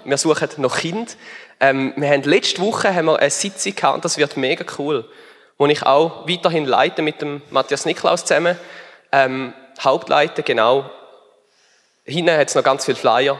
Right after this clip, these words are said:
Wenn ihr sonst Fragen habt, kommt gerne auf mich zu. Ähm, also viele andere Sachen, die ich noch weitermache und wo ich einfach gemerkt habe,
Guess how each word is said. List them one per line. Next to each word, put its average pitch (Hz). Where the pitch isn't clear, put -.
Wenn 113
ihr 110
sonst 143
Fragen 127
habt, 113
kommt 123
gerne 127
auf -
mich 160
zu. 156
Ähm, 143
also 170
viele 220
andere 208
Sachen, 175
die 156
ich 156
noch 143
weitermache 175
und 151
wo 165
ich 160
einfach 175
gemerkt 156
habe, 156